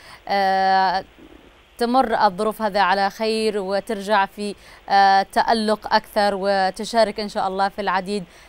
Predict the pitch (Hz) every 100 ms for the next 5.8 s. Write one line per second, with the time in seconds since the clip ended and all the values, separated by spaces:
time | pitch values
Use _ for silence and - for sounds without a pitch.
0 | - 196 196 202 214 208 - 196 196 196
1 | 196 196 196 170 - 214 - 208 196 190
2 | 180 190 180 190 - 190 185 180 196 208
3 | 80 165 190 - 202 196 196 - - -
4 | - 185 208 190 190 165 - - 190 196
5 | 185 185 180 196 196 190 160 -